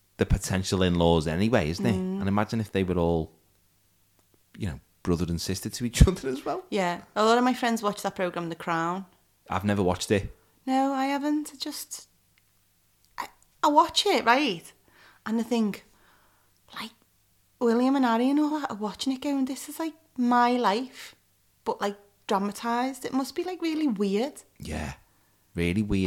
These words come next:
Speaker 2: Imagine watching a dramatisation of your own life on Netflix.
Speaker 1: Oh my God, it'd be so
Speaker 2: It'd be so
Speaker 1: boring.
Speaker 2: fucking boring,
Speaker 1: It'd be
Speaker 2: wouldn't it?
Speaker 1: so boring. Oh my God, have you seen next week? Sam's gonna do The Washing.
Speaker 2: Kate gets a chopper for Christmas. Big wow. <laughs>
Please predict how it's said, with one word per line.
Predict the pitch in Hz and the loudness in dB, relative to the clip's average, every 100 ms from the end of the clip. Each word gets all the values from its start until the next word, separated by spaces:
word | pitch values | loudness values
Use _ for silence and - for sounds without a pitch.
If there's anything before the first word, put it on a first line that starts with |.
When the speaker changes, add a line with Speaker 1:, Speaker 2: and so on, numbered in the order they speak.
| - | 0
Speaker 2:
Imagine | 466 | 0
watching | 466 427 392 | -2 -2 -4
a | |
dramatisation | 392 302 262 262 262 262 247 214 - 294 | 0 2 4 2 0 0 0 -4 -4 -2
of | 320 | -2
your | 320 | 0
own | 311 285 | 2 2
life | 220 185 254 - - | 2 -2 -4 -8 -2
on | 247 240 | 0 0
Netflix. | - - 254 254 - - - | -2 -8 -8 -8 -12 -16 -10
Speaker 1:
Oh | 92 87 | -8 -8
my | 71 65 | -10 -14
God, | - 73 76 | -8 -6 -4
it'd | 69 | -4
be | 73 | -4
so | 71 - 76 | -2 0 0
Speaker 2:
It'd | 69 | 0
be | 71 | 2
so | 71 | 2
Speaker 1:
boring. | 69 69 71 73 | 4 4 4 0
Speaker 2:
fucking | - - | -2 -8
boring, | - 247 240 277 | 2 4 6 2
Speaker 1:
It'd | 381 | 0
be | |
Speaker 2:
wouldn't | 349 311 | 2 2
it? | |
Speaker 1:
so | - 73 | 2 0
boring. | 71 69 71 73 76 - _ | 0 0 0 -2 -6 -14 _
Oh | - 107 113 110 | 0 6 8 10
my | 98 85 82 - | 8 2 0 4
God, | 113 113 | 6 6
have | 104 | 2
you | |
seen | 113 139 | 2 4
next | 131 - | 4 4
week? | 139 151 | 2 2
Sam's | 123 113 127 | 2 2 2
gonna | 139 | 0
do | 123 107 | 2 2
The | 90 | 4
Washing. | 87 - 147 - _ - 240 254 - | 2 2 0 -2 _ -16 -14 -14 -8
Speaker 2:
Kate | 277 240 240 | -2 -2 -2
gets | 330 - | -6 -4
a | |
chopper | 349 302 233 302 | 0 2 0 -2
for | 392 | -6
Christmas. | 392 311 - 392 440 | -6 -10 -8 -8 -6
Big | - 285 | -6 -2
wow. | 262 233 240 | 4 8 8
<laughs> | - | 6